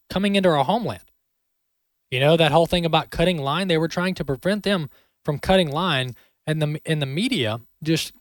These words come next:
absolutely to-, took this falsehood, took this hoax, spread it around America, spread it around the world,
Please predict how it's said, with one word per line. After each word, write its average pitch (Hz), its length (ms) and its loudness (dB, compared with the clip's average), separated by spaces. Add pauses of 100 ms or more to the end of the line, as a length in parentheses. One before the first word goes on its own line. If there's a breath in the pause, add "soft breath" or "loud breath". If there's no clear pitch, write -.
absolutely 196 560 -2
to-, 196 220 -2
took - 320 -4
this 180 200 -2
falsehood, 156 480 -2
took - 140 -8
this 208 160 -2
hoax, - 360 -8 (400 soft breath)
spread 190 360 2
it 202 60 -2
around 190 260 2
America, 127 360 -2
spread 170 300 0
it 190 40 4
around 190 180 4
the 196 80 2
world, 117 400 -4